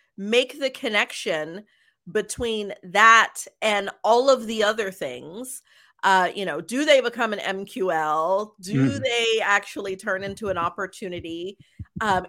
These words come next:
Speaker 1: is there a place that, you know, this thing falls off in opportunities? Like, I've seen, as we've worked with clients, you know, certain places that they're really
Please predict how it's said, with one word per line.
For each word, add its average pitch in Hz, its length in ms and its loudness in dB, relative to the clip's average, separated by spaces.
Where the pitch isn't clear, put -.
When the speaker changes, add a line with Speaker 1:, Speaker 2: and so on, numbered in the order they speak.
Speaker 1:
is 320 300 -2
there 262 180 4
a 208 100 2
place 233 580 -2
that, 196 680 2
you 208 140 -10
know, 160 300 -4
this 214 320 -4
thing 202 280 -6
falls 185 380 -4
off 240 420 -2
in 170 120 -6
opportunities? 156 800 -8
Like, 160 180 -6
I've 185 160 -2
seen, 214 360 -8
as 175 160 -6
we've 202 200 -10
worked 202 260 -4
with 190 180 -8
clients, 233 560 -2
you 208 100 -8
know, 190 160 0
certain 214 500 -2
places 202 560 -4
that 180 160 -10
they're 208 300 0
really 254 380 2